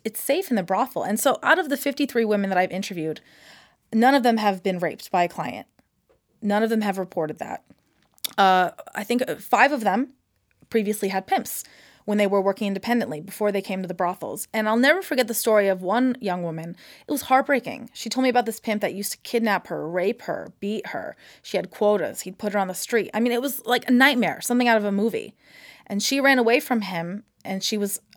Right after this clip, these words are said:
up north in Lyon County at one of the brothels doing very well. And it,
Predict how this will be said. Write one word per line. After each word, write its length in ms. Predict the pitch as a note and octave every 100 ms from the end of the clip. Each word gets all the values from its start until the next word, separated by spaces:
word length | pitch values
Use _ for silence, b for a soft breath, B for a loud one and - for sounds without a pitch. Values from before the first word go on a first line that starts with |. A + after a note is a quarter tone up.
| G#3
up 280 | G#3 -
north 340 | A3 G3+ F#3+ -
in 100 | G#3
Lyon 220 | F#3 A#3
County 260 | A#3 F#3+ F#3
at 80 |
one 100 | E3+
of 60 | G#3
the 40 |
brothels 600 | G#3 F#3 F#3 F#3 G#3 - b b b b b _ _ _ G3+
doing 260 | G3+ F#3
very 220 | F#3+ A3+
well. 420 | C#4 F#3 D3+ G3+ - _ _ b b b _
And 360 | G#3+ G#3+ G#3 G#3+ - _
it, 160 | -